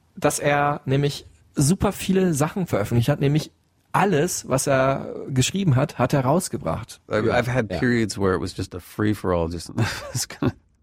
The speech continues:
Speaker 2: let whatever comes out, come out and put it out, you know, without kind of, uh,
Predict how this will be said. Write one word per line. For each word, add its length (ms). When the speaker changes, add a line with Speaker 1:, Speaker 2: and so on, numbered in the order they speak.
Speaker 2:
let 340
whatever 500
comes 320
out, 300
come 180
out 220
and 100
put 220
it 100
out, 260
you 100
know, 220
without 400
kind 300
of, 260
uh, 280